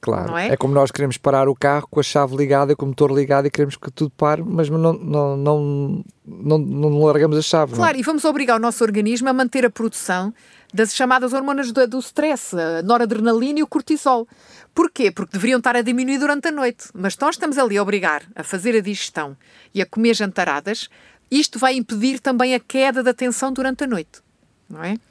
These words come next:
Speaker 1: Lá está, que nos provoca o descanso, que nos provoca o sono, tudo está ligado, não é?
Speaker 2: Uhum. Ah, outro aspecto importante é mesmo, ah, o controle da glicose no sangue. Ahm,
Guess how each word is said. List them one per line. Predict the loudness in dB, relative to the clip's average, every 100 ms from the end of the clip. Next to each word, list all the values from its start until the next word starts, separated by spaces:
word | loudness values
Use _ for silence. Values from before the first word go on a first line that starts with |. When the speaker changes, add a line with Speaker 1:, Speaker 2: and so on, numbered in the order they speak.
| _ _ _ -4
Speaker 1:
Lá | -2
está, | 0 0 -2
que | -2
nos | -10 -6
provoca | -4 0 0 0
o | -4
descanso, | -4 -4 -2 -4 -6
que | -12
nos | -12
provoca | -10 -6 -6 -6 -8
o |
sono, | -8 -4 -4 -4 -8 _ _ _
tudo | -2 -2
está | 0 2
ligado, | 2 0 0 -2 -4
não | -8 -10
é? | -14 _ _ -10
Speaker 2:
Uhum. | -8 -6 -6 -6 -2
Ah, | 0 0 -2
outro | 0 0 0 -4
aspecto | 0 0 -2 -4 -6
importante | -4 -4 -6 -2 0 -2 -2
é | -2
mesmo, | 0 0 0 -2 0
ah, | 2 2 2 0
o | -4
controle | -2 -2 2 2 4
da | 2
glicose | 0 -4 0 -2 -2 -8
no | -6 -6
sangue. | -4 -6 -8 -16 _ _ _ -20 -20 -20 -20 -4
Ahm, | -2 0 0 -2 -4 -8 -10 -14